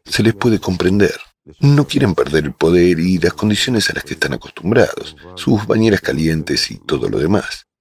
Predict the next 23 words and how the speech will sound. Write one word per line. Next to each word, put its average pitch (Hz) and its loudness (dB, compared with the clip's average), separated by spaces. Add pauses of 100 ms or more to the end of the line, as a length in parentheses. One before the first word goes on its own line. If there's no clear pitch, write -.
Pero 127 2
además 139 2
de 135 0
los 92 0
gobernantes, 80 0 (220)
hay 143 2 (100)
mucha 139 0
gente 120 0
inteligente. - -8 (480)
Gente - 0
realmente 80 0
inteligente 67 -4
y 65 -4
educada 80 0
que - -2
no 139 0
comprende 107 0
los 65 -4
beneficios 69 -6
de 58 -10
la - -10
sociedad - -4
creativa 92 0